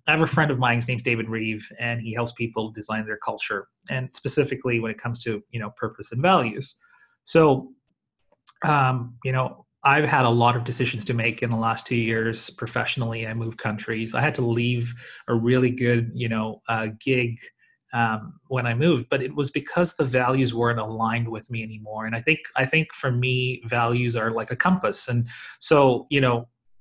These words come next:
whatever decisions you make, however business decisions or people decisions, you always go back to your values. And, and for, for most people, values fall under, f-, you know, five different pillars: people, service, business, introspection,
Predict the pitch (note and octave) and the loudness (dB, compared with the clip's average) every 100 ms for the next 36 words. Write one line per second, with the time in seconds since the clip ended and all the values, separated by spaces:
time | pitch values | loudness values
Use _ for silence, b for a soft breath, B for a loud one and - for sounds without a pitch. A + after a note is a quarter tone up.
0 | - C#3+ C3+ D#3 E3+ - B2+ C3+ C#3 B2 | -6 0 4 6 4 2 0 0 2 2
1 | A2+ A2+ A#2+ A#2+ A#2+ - A#2+ B2 A#2+ B2 | 2 2 4 2 2 0 2 4 4 4
2 | A#2+ A#2 A2+ - - A#2+ B2+ C3 - B2+ | 4 2 -2 -8 -4 0 0 -2 -2 -2
3 | A2+ A2+ G#2 - C3 C3 A#2+ - A#2+ - | -2 -4 -6 -2 -2 -2 -2 -2 -2 -4
4 | A2+ - B B B C#3+ D3+ E3+ D3+ B2+ | -8 -10 B B B 4 6 6 6 4
5 | B2 - A2+ A#2 A2+ A2 G#2 A#2+ B2 B2+ | 2 2 0 2 2 0 -4 -4 0 -2
6 | - C#3 C3 A#2+ - C3 B2+ B2 C3 D#3+ | 2 2 2 0 0 4 4 4 2 2
7 | - C3 A#2+ A#2 A2+ B2+ C3 C3+ B2+ - | 2 2 4 4 2 2 4 4 2 2
8 | B2 A#2+ A#2 A2+ - - - E3+ C3 - | 2 2 2 0 -4 -20 -2 0 0 0
9 | - F3+ D#3+ C#3+ C3 A#2+ C3+ A2+ G#2 - | 2 4 2 0 -2 0 2 2 -2 -10
10 | - D3+ D3 D3+ C#3 C#3 b b b - | -4 -2 2 4 4 0 b b b -8
11 | - C3 B2+ B2+ B2+ - - _ _ B2+ | 2 4 6 4 0 -8 -12 _ _ 0
12 | B2+ B2 C3 C3 - - - - _ _ | 2 4 2 0 -2 -6 -8 -14 _ _
13 | _ - C#3 C3+ C#3+ - A#2+ A#2 - B2 | _ -2 0 2 0 2 0 2 0 2
14 | A#2+ A#2+ | 2 0